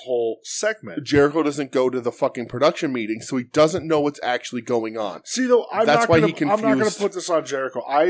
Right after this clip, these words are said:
Speaker 1: think
Speaker 2: That's why he confused the C M Punk va-, vacating the title or not thing.
Speaker 1: Yeah, yeah, but I'm not gonna put it on Jericho 'cause this seemed like very, like,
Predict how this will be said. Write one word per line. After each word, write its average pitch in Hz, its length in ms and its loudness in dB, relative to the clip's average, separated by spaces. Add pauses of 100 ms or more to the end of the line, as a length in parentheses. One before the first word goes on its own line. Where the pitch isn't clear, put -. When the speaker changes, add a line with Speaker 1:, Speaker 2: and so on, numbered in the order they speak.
Speaker 1:
think 175 120 -12
Speaker 2:
That's 175 160 2
why 143 100 6
he 147 80 4
confused 127 460 -4
the 117 80 -4
C - 180 -6
M 117 80 -4
Punk 113 300 -6
va-, 113 200 0
vacating 110 460 -4
the 95 80 -16
title 113 400 -4
or - 80 -6
not 92 220 -8
thing. 262 80 -6
Speaker 1:
Yeah, 214 380 6 (500)
yeah, 147 300 4 (200)
but 151 380 4
I'm 185 140 2
not 190 120 2
gonna 180 140 0
put 175 200 -2
it 156 60 2
on 143 100 0
Jericho 139 400 -2
'cause 117 220 -10
this 151 220 -2
seemed 170 260 -2
like 143 200 4
very, 139 340 0
like, 127 340 2